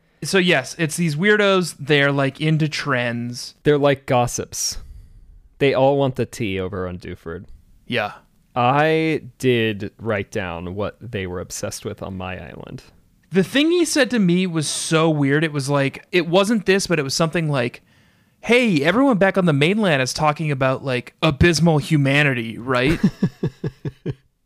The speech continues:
Speaker 2: Yeah.
Speaker 1: And I was like, "No, what?" And he's like, "Oh, they're not? What are they talking about instead?"
Speaker 2: Yeah.
Speaker 1: And I think I said something cool. Like, I think I said sexy, or not sexy. I think I
Speaker 2: <laughs> You
Speaker 1: said
Speaker 2: don't have sexy.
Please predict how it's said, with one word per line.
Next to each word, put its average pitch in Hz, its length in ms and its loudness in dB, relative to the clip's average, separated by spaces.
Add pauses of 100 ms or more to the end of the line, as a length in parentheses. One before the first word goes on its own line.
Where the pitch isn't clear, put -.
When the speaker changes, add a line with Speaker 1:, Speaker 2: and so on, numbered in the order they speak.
(1300)
Speaker 2:
Yeah. 120 300 -2 (260)
Speaker 1:
And 151 120 -6
I 170 40 -2
was 165 140 -2
like, 165 200 -4
"No, 196 680 -4
what?" 208 520 -8
And 151 120 -2
he's 156 200 0
like, 143 240 -8
"Oh, 220 140 6
they're 143 160 0
not? 143 420 0
What 175 120 2
are 175 40 -2
they 175 100 0
talking 180 380 -2
about 110 320 -10
instead?" - 800 -4 (480)
Speaker 2:
Yeah. 117 240 -2 (140)
Speaker 1:
And 156 140 2
I 156 80 2
think 240 220 -2
I 311 60 2
said 160 200 -2
something 147 340 -2
cool. 117 520 -2
Like, 107 480 -12
I 151 80 2
think 233 160 0
I 262 80 4
said 190 280 0
sexy, 151 960 -2 (300)
or 147 80 0
not 160 180 0
sexy. 120 500 -4
I 120 40 -8
think 123 160 2
I 147 40 0
Speaker 2:
<laughs> - 20 2
You 208 60 4
Speaker 1:
said 151 200 2
Speaker 2:
don't 196 100 0
have - 280 -8
sexy. - 760 -8